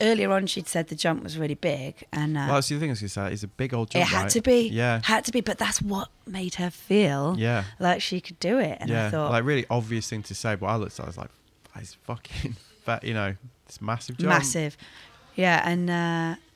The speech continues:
Speaker 1: and then I was like, "Okay, she's gonna go for it. Is
Speaker 2: Yeah.
Speaker 1: she gonna go for it?" And I was blown away.
Speaker 2: She, like, made it look really easy.
Speaker 1: She landed that, no word of a lie, first go.
Speaker 2: Yeah.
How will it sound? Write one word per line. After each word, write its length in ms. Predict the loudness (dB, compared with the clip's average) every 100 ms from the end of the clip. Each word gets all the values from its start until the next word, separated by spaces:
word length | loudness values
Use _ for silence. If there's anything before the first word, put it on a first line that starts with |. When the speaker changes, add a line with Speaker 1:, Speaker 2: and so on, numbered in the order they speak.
| _ _ _ _ _ -4
Speaker 1:
and 140 | -2
then 260 | 0 -2 -6 _ _ _ _
I 60 | -8
was 100 | -6
like, 160 | -8 -10
"Okay, 200 | -14 -8
she's 380 | -8 -6 -10 -8
gonna 180 | -6 -4
go 200 | -4 -4
for 180 | -4 -4
it. 220 | -4 -2
Is 100 | 0
Speaker 2:
Yeah. 100 | 0
Speaker 1:
she 60 |
gonna 120 | 0 -2
go 160 | -4
for 160 | -2 -2
it?" 140 | -2 -6 -16 -16 -18 -12
And 140 | -6 -4
I 140 | -4 -4
was 240 | -4 -4 -6 -20 _ -8
blown 280 | -4 0 0
away. 360 | 0 0 0 -2
Speaker 2:
She, 200 | -6 -6
like, 320 | -4 -4 -4
made 200 | -4 -4
it 80 | -4
look 120 | -6 -4
really 260 | -2 0 -2
easy. 340 | -2 -2 -4 -6 -2
Speaker 1:
She 260 | 2 4 4
landed 400 | 4 4 2 4
that, 320 | 4 4 0 _
no 480 | -4 -2 0 0 0
word 180 | 2 0
of 80 | 2
a 60 |
lie, 320 | 2 2 2 -2
first 760 | -10 0 4 4 2 -2 -6 -12 _ _ _ _ -6
go. 320 | -4 -4 -6
Speaker 2:
Yeah. 240 | -4 -4